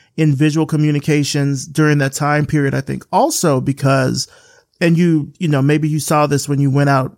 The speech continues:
into the world after graduating, but, like, companies were then starting to realize how to have a visual presence online. Like, prior to this, companies were still sort of trying to figure out, "Well, how do I get on the internet?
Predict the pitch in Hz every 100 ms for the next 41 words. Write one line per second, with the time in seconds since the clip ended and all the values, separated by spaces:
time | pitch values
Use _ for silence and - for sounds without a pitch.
0 | - 139 139 127 135 131 127 156 156 196
1 | 156 127 127 120 135 131 - - - _
2 | _ _ - 214 240 247 214 156 160 156
3 | 170 151 - 160 151 143 131 156 175 151
4 | 135 127 127 123 - - _ - - 175
5 | 170 - 160 151 147 143 131 143 143 139
6 | 139 - 135 123 120 120 127 135 117 -
7 | - - _ _ _ _ - 139 139 -
8 | _ - - 170 190 190 - 185 190 156
9 | 139 127 - - _ _ - 175 170 165
10 | 160 147 143 - 151 147 - 147 135 127
11 | - _ _ _ - 175 135 123 - 170
12 | 160 151 139 139 131 101 147 160 147 135
13 | 156 160 160 165 160 156 160 156 -